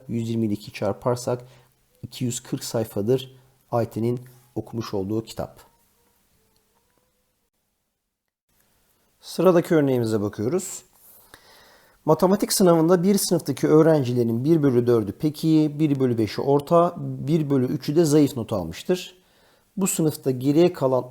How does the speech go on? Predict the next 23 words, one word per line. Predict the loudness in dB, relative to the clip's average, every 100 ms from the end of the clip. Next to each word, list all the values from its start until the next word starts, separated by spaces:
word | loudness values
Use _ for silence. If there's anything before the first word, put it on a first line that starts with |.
| -8
ot-, | -8 -10 -2
o-, | 0
on | 2 2
üç | 2 2
öğrenci | 0 0 0 -4 -2 -4 -2
iyi | -2 2 2
not | 2 0
aldığına | -2 0 0 -2 -2
göre | 0 0 0
zayıf | 0 2 2 0
olan | -2 0
öğrenci | -2 -2 -4
sayısını | -4 -2 0 2
bulalım | 2 0
demişiz. | -4 -12 -16 -16 -16 -18 _ _ _ -20 _ _ _ _ _
Şimdi | -10 -6 -2
burada | -2 2 2
arkadaşlar | 2 0 -4 -2 -2
yine | -2 -2
olayı | 0 -2 -2
bir | -6
kategorize | -8 -4 -2 0 2
edelim. | 2 2 -2